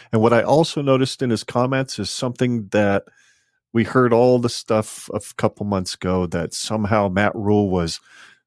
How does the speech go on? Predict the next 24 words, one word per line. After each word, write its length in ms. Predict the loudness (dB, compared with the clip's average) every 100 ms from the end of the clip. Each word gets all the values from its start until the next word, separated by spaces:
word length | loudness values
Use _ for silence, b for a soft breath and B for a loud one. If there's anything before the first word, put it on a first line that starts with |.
| _ 0
throwing 260 | 4 4
some 220 | 0 -8
side 420 | -8 -4 0 2 4
eye 220 | 4 4
or 160 | 2 -2
some 240 | -8 -8
shade 520 | -6 0 2 4 4
at 180 | 2 -2
Deion 480 | -2 0 2 0 0
over 220 | 0 0
there 280 | 2 2 0
in 140 | -2
Boulder 380 | 2 2 2 0
with 160 | -2 -4
some 220 | -4 -2
of 60 |
the 80 | -2
things 320 | 0 -2 -2
he 120 | -4 -2
was 180 | -2
saying, 560 | -2 -4 -2 0 0 0
just 280 | -2 -4 -2
kinda 220 | 0 0
subtly, 720 | -2 -2 -2 0 2 2 2